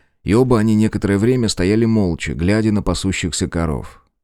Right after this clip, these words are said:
«Ты был здесь, когда горел дом?» — спросил, наконец, Джон Генри. Парень отрицательно покачал головой, продолжая смотреть на стадо.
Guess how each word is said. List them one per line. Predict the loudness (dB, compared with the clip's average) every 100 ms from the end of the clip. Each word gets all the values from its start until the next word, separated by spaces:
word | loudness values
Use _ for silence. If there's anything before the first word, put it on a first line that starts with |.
| _ _ _
«Ты | 2 2
был | 4 4 4
здесь, | 2 2 2 2 -2
когда | -2 0 0 0
горел | 0 0 0 0
дом?» — | 0 -2 -4 -12 _ _ _ -8
спросил, | -4 -2 0 2 2
наконец, | 0 0 -2 -2 -8 -10
Джон | -2 0 0 -2
Генри. | -4 -4 -8 -14 _ _ _ _ _
Парень | 0 2 4 2
отрицательно | 2 0 2 0 2 0
покачал | 0 -2 0 0
головой, | 2 2 2 0
продолжая | 2 0 2 2 0
смотреть | 0 0 0 -2
на | -2 -2
стадо. | -2 -2 -2 -8